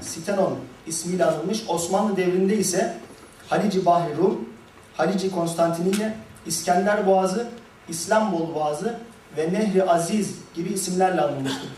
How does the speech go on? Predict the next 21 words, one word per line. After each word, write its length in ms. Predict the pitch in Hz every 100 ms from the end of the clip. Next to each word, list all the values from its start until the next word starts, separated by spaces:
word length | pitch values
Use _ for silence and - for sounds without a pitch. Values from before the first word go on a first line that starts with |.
| - - - -
Evliya 320 | 156 190 190
Çelebi 380 | 190 214 226 196
bu 80 | 214
isimlerden 680 | - 185 170 - 226 233 - - - - - - -
İslambol 600 | 170 - 214 202 165 151
Boğazı 320 | 147 151 190
tabirini 440 | 202 170 165 165 165 160
kullanır. 260 | 135 127 123 - - - - - - - - - - -
İstanbul 540 | 165 214 233 220 196
Boğazı, 420 | 175 175 165 -
Boğaziçi 500 | 170 196 196 190 185
kimliğine 640 | - 190 170 160 180 226 233 - - -
Tophane 720 | - 185 180 190 196 220 - - - - 147
ve 140 | 175 175
Salacak 560 | 170 185 196 190 -
arasında 440 | 165 170 165 170 165
kavuşarak 580 | 170 175 208 214 359 - - - - 175
Rumeli 300 | 214 202 185
Kavağı 400 | 165 170 208 202
ve 140 | 190
Anadolu 560 | 180 202 190 175 151